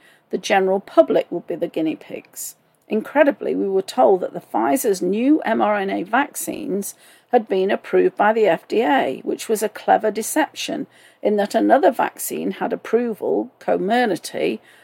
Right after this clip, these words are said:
and not the one being used, the BioNTech vaccine. The approved Comirnaty vaccine was not available in the United States. The national media told the public that the Pfizer vaccine had been approved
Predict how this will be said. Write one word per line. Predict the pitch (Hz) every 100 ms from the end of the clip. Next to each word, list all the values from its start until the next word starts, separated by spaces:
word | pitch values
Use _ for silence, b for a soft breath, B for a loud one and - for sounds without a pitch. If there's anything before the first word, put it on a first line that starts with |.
| b
and | 214 220
not | 190 -
the | 233
one | 208 165 180
being | 165 208 214 220
used, | 240 294 180 - -
the | 196
BioNTech | - 170 202 214 247 277 262 - - -
vaccine. | - - - - - - - - _ _ _ _ _ -
The | 202
approved | 196 - 240 294 -
Comirnaty | - 220 220 233 185 - 185
vaccine | 160 - - -
was | 190 185
not | 185 190 226
available | 220 170 175 185 196
in | 214
the | 226
United | 226 185 151 147 208
States. | - - 294 - - - - - b b b b
The | 214
national | 208 254 - 339 339
media | 247 202 170 156
told | - - 247 339
the | 330
public | - 220 220 156 180
that | -
the | -
Pfizer | - 190 190 262 302
vaccine | - - - - 165
had | 175 208
been | 190 190
approved | 175 - - - 156 - 214 -